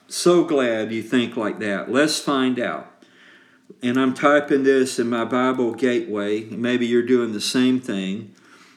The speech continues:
First Thessalonians chapter four, uh, thirteen through eighteen. What does that passage say? So let's see if I can back up,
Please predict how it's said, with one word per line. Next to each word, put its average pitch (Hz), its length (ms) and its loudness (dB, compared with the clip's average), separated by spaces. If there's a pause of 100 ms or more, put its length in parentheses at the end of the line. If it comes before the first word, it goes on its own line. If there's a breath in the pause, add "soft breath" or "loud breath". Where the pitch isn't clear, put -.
(200 loud breath)
First 156 460 2
Thessalonians 127 1000 0
chapter 131 640 0
four, 139 960 0 (1000 soft breath)
uh, 110 200 -4
thirteen 147 920 0
through 139 600 2
eighteen. 113 800 -2
What 151 420 -2
does 120 380 -2
that 139 360 -2
passage 123 760 -6
say? - 560 -6 (640 loud breath)
So 151 100 4
let's 214 320 0
see 147 460 4
if 110 160 -4
I 131 180 2
can 127 260 -4
back 123 380 -2
up, 107 640 -6